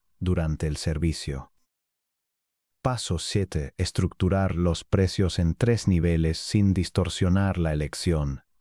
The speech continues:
Si solo se presenta un precio, el cliente únicamente decide si compra o no.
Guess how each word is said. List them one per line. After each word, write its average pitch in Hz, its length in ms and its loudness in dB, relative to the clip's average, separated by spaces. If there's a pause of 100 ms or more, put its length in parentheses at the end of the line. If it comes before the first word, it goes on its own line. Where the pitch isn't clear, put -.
Si - 180 -2
solo 107 280 0
se 98 160 -4
presenta 92 580 2
un 87 220 2
precio, 76 680 -2 (180)
el 92 180 0
cliente 101 380 2
únicamente 87 760 2
decide 87 500 2
si 82 200 -4
compra 82 480 0
o 78 120 2
no. 76 380 -2